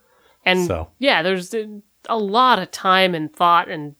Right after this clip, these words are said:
Speaker 2: Yeah, so much of
Speaker 1: Yeah.
Speaker 2: these
Speaker 1: And
Speaker 2: had
Speaker 1: actually kind of a sense of humor, too, which
Speaker 2: Oh, yeah.
Speaker 1: you, you don't necessarily expect from, like, model train guys.
Speaker 2: Well, one of 'em had, um, like you get on a skyscraper, the
Speaker 1: Mm-hmm.
Speaker 2: big, the rig
Speaker 1: Mm-hmm.
Speaker 2: for people washing windows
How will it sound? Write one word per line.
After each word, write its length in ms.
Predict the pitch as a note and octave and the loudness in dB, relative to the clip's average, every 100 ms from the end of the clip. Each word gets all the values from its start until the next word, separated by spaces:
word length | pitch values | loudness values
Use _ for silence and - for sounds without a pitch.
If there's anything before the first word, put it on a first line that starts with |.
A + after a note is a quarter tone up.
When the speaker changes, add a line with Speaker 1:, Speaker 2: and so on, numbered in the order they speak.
| _ _ _ | _ _ _
Speaker 2:
Yeah, 80 | B2 | -4
so 360 | G2 - - C#3 | -2 0 2 4
much 320 | B2+ G#2+ - | 4 2 2
of 40 | F#3+ | -2
Speaker 1:
Yeah. 100 | D#3 | -2
Speaker 2:
these 320 | D#2+ D#2+ - | -6 -8 -2
Speaker 1:
And 100 | - | -2
Speaker 2:
had 80 | - | 0
Speaker 1:
actually 280 | B3+ - E4 | -2 0 -2
kind 300 | - A#3 B3+ | 0 0 2
of 80 | A3+ | 0
a 60 | |
sense 240 | A3+ A3+ A3+ | 2 0 0
of 100 | F#3 | -2
humor, 320 | G#3 A#3+ C4 | 0 2 0
too, 280 | - A#3 D#4 | 2 0 2
which 160 | G3+ | 2
Speaker 2:
Oh, 140 | F3+ A2+ | 4 4
yeah. 260 | G2+ D2+ - | 4 2 -4
Speaker 1:
you, 140 | G3 | -6
you 340 | F3+ G3 F#3+ E3+ | -6 -4 -4 -4
don't 240 | - F#3+ F#3+ | 2 2 4
necessarily 580 | F3+ F3+ F3+ F#3 F3 E3+ | 0 0 0 0 2 -2
expect 380 | E3 - F3+ | -4 -2 -2
from, 200 | - F3+ | 0 -2
like, 140 | E3 D#3 | -2 -2
model 280 | D#3 D#3+ D#3 | -2 -2 -4
train 260 | E3+ D#3 | -8 -6
guys. 400 | F3+ G3 G#3+ - - A2 - | -2 0 0 -4 -16 -18 -2
Speaker 2:
Well, 140 | F3 | -2
one 240 | D#3 F#3+ C4 | 2 0 0
of 120 | E3+ | 0
'em 180 | C3+ B2+ | 0 0
had, 520 | A#2+ A2+ A2+ A2 A#2+ | 2 2 2 0 -4
um, 540 | C3+ G#2 G2+ G2 F#2 E2+ _ _ _ _ _ | -2 2 2 2 -2 -6 _ _ _ _ _
like 260 | A#2+ A2+ C#3+ | -2 0 2
you 80 | |
get 120 | B2 A#2+ | 2 2
on 80 | |
a 40 | A2 | 2
skyscraper, 680 | - A2 A2 - F#2+ - F2+ | 2 2 2 2 0 2 -2
the 80 | F#2 | 0
Speaker 1:
Mm-hmm. 80 | G#2+ | 2
Speaker 2:
big, 420 | G2+ G2 F#2+ A2 | 2 2 -2 -2
the 100 | G#2 | 0
rig 400 | G#2+ A2+ G#2+ G2+ | 2 2 2 0
Speaker 1:
Mm-hmm. 240 | A3 A3 | -2 -2
Speaker 2:
for 100 | G#3+ | -2
people 420 | G#2+ A2+ G#2 G#2 F#2+ | 0 2 4 2 4
washing 360 | G2 - G2 | 2 2 2
windows 480 | G2+ A#2 F2 D2+ - | 4 4 2 -2 -10